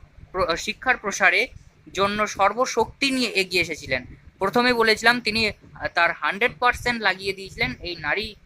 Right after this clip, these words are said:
নারীদেরকে বা নারী সমাজকে শিক্ষার আলোয় আলোকিত করার জন্য। ঠিক আছে,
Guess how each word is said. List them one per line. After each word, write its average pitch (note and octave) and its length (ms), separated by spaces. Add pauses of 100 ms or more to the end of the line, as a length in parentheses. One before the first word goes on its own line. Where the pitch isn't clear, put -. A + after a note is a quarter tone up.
(160)
নারীদেরকে G#3 720 (300)
বা E3 200
নারী G3 320
সমাজকে G#3 680 (300)
শিক্ষার A3+ 500 (100)
আলোয় G3+ 400
আলোকিত E3 400
করার C#3+ 340
জন্য। B2+ 260
ঠিক F3 180
আছে, A3 320